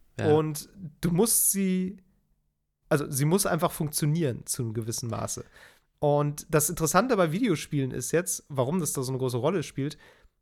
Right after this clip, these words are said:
Speaker 2: dass Videospiele sich halt immer so an so einem Punkt bewegen, wo sie, ähm,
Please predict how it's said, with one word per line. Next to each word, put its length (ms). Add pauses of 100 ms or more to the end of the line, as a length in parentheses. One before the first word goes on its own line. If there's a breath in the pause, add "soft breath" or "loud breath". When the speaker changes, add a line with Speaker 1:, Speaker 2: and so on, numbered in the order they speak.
(280)
Speaker 2:
dass 240
Videospiele 460
sich 180
halt 180
immer 220
so 180
an 160
so 80
einem 160
Punkt 340
bewegen, 640 (1300)
wo 140
sie, 440
ähm, 600